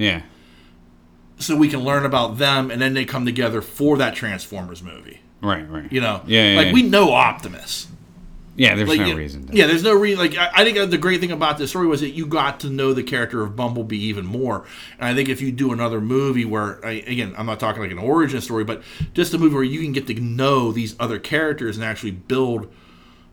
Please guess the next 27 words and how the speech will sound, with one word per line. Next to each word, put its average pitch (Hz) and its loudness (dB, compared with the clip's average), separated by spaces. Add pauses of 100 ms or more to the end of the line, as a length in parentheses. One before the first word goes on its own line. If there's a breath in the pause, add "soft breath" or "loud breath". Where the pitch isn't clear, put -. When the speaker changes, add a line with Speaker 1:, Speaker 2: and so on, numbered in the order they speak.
(100)
Speaker 2:
a 110 -4
relationship 117 -2
with 90 -12
them 92 -10 (180)
when 131 2
Speaker 1:
Right. 117 6
Speaker 2:
you 165 4
do 156 -2
come 151 -2
together 123 -2
for 117 -4
a 101 -4
big 113 -2
Transformers 135 -2
movie 98 -4 (200 loud breath)
and - -8
something 107 -6
happens 151 -4
to 123 -6
one 120 -2
of 104 -2
those 98 -6
characters. 87 -12 (340 loud breath)
Now 135 2
I, 107 0 (160)
I'm 117 -4
like, 101 -8